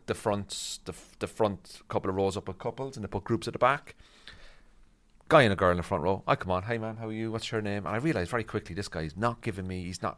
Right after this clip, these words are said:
I can get it, like, "Oh, I'm not really up for talking." The girlfriend was lovely, uh, and I just kinda chatted away. "Okay, get it,"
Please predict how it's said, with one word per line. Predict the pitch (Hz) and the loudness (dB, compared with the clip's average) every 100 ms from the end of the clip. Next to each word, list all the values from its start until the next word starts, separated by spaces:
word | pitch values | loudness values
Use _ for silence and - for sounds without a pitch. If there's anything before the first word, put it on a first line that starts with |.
| - | -6
I | 95 | -8
can | 98 | -2
get | 104 95 | 0 0
it, | |
like, | 90 - | -2 -2
"Oh, | 80 73 - | -4 -6 -10
I'm | 101 | -6
not | 92 | -4
really | 92 | -4
up | - | -8
for | |
talking." | - 95 92 92 - - - - - - | -4 -4 -2 -6 -10 -16 -18 -18 -18 -6
The | - | 6
girlfriend | 131 - 101 | 6 6 0
was | 90 - - | -2 -6 -4
lovely, | 92 95 104 - - - - - - | -4 -2 -6 -8 -20 -20 -18 -18 -10
uh, | 95 | -4
and | 95 92 98 | -2 -2 0
I | 107 | -2
just | - | -2
kinda | - 85 82 - | -6 -6 -6 -2
chatted | - 92 | 0 2
away. | 95 95 92 - - | 2 2 0 -10 -6
"Okay, | - 135 110 | -2 2 2
get | 107 95 | 4 2
it," | - | 0